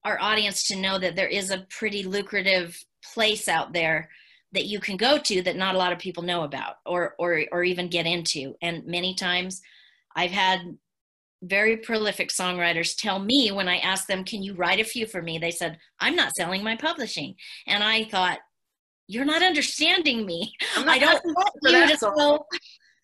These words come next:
Speaker 1: just, I just want three that you write specifically for me, and then I'll put them in the library and let's see how much money you can make."
Speaker 2: Well, the
Speaker 1: But
Speaker 2: interesting part is a lot of those guys that,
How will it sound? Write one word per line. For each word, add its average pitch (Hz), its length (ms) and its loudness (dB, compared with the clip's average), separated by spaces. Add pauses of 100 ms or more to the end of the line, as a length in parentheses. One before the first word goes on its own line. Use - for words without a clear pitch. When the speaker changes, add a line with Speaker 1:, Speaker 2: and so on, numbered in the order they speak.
(160)
Speaker 1:
just, 339 360 2
I 247 100 2
just 277 300 0
want 311 280 -2
three 359 480 4
that 285 180 2
you 262 120 -2
write 262 240 2
specifically 262 560 -6
for 247 180 -6
me, 240 400 0
and 214 140 -4
then 214 100 -4
I'll 233 140 -4
put 254 180 -10
them 233 100 -6
in 220 80 -6
the 208 80 -10
library 202 480 0
and 185 200 -6
let's 220 280 -4
see 254 180 -4
how 226 140 -6
much 190 260 -10
money 175 220 -12
you 160 100 -16
can 165 180 -12
make." 190 260 -6 (160)
Speaker 2:
Well, 302 160 -2 (100)
the 269 140 0
Speaker 1:
But 247 80 2
Speaker 2:
interesting 330 400 -4
part 294 240 0
is 262 120 -2
a 233 60 -4
lot 214 200 0
of 262 60 0
those 247 200 -4 (180)
guys 220 220 0
that, 214 140 -4